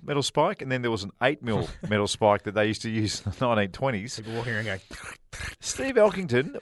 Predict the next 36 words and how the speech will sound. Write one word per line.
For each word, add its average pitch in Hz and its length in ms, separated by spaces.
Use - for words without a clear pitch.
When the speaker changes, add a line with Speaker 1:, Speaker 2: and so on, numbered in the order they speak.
Speaker 1:
was 139 220
wearing, 156 420
he 190 160
was 226 160
wearing 160 260
spikes - 760
and 131 240
the 117 140
eight 175 240
mil 131 220
version. 98 480
So 175 180
if 170 100
you 190 100
had, 226 180
if - 180
you 190 100
ever 226 160
played 143 260
Speaker 2:
Mm. - 20
Speaker 1:
behind 107 340
Steve, 135 400
the 151 100
spike 247 440
marks 139 320
were 101 140
a 90 40
Speaker 2:
<laughs> 87 120
Speaker 1:
disgrace. 131 920
Speaker 2:
Shocking. - 400
Speaker 1:
So 185 300
my 214 360
way 165 220
of 113 80
thinking 113 320
was, 107 460